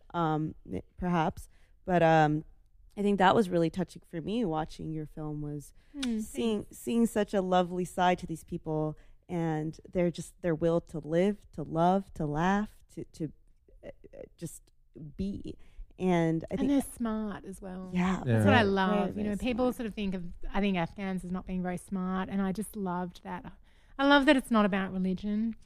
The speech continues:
Speaker 2: It's
Speaker 1: Yeah.
Speaker 2: not about war, and
Speaker 3: Mm.
Speaker 2: I'm showing smart people who just want a chance. And to me, that's what it's really, that's sort of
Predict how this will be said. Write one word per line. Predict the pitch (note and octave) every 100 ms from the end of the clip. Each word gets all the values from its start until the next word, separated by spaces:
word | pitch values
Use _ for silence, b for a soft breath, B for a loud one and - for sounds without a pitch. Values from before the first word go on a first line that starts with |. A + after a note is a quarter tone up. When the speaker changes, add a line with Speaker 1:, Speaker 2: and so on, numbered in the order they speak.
| _ _ A3
Speaker 2:
It's | -
Speaker 1:
Yeah. | G#3+
Speaker 2:
not | G#3
about | G3 F#3
war, | F#3 F#3 F#3 F#3 F#3 -
and | A2+ G2 F#2
Speaker 3:
Mm. | F2+
Speaker 2:
I'm | G2
showing | - G#3 G3 F#3
smart | F#3 - G3+ F#3 F3+ - _ _ _
people | A3 G#3 G#3+
who | G3+
just | G3+ -
want | F#3
a |
chance. | F#3+ G#3 F#3+ F#3 -
And | G#3+
to | G3
me, | A3+ A3
that's | F#3+ F3+ -
what | - F#3
it's | - -
really, | F#3+ F#3 F#3 F3+ F#3
that's | F#3+ -
sort | -
of | G3